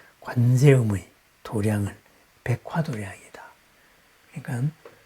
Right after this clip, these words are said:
원통회상의 백화도량, 이렇게 말하죠. 그래서 달라이라마가 살던 궁전도 바로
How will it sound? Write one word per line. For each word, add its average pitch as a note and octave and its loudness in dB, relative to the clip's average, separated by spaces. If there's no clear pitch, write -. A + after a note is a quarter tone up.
원통회상의 B2+ 0
백화도량, - -14
이렇게 B2 -8
말하죠. A2 -6
그래서 B2 0
달라이라마가 G#2+ -4
살던 C#3 -6
궁전도 A2 -6
바로 C3+ -4